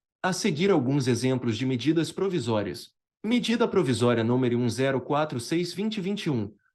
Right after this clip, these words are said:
instituiu medidas emergenciais para flexibilizar as relações trabalhistas durante a pandemia de covid dezenove, permitindo, por exemplo, a adoção de teletrabalho,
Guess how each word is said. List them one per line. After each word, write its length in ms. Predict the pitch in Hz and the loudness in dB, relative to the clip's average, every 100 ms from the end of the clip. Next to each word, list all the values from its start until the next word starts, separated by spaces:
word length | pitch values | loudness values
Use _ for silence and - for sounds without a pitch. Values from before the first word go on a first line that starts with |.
| - | -6
instituiu 520 | 214 214 226 185 190 | -4 -2 -2 0 2
medidas 440 | 185 120 170 170 139 | 2 2 2 2 2
emergenciais 760 | 151 139 160 160 120 123 131 | 0 0 -4 -2 0 2 0
para 180 | 127 117 | -2 -4
flexibilizar 760 | 147 147 175 160 135 120 135 | -4 -6 -4 0 2 2 2
as 120 | 135 120 | 2 0
relações 520 | 151 139 - 165 175 | 0 -2 -2 -4 -2
trabalhistas 680 | 170 143 120 123 127 143 117 | -2 0 2 0 0 -4 -2
durante 340 | 131 165 175 | -2 -2 -4
a 60 | 165 | -2
pandemia 480 | 180 160 135 175 | -2 0 0 0
de 100 | 175 | 0
covid 500 | 175 143 117 113 - - | -2 -2 -2 -4 -4 -8
dezenove, 640 | 156 180 147 110 101 - _ _ _ | -4 0 2 2 0 -6 _ _ _
permitindo, 680 | 190 202 180 - 123 107 - _ _ | -2 0 0 -2 -4 -4 -8 _ _
por 140 | - 185 | 0 2
exemplo, 520 | 131 120 104 - - _ _ _ | 2 2 0 -4 -14 _ _ _
a 120 | 160 | 0
adoção 440 | 165 139 - 156 160 | 2 0 0 -2 -2
de 120 | 131 | -2
teletrabalho, 760 | 143 147 147 113 107 101 - | -2 0 0 0 0 -2 -6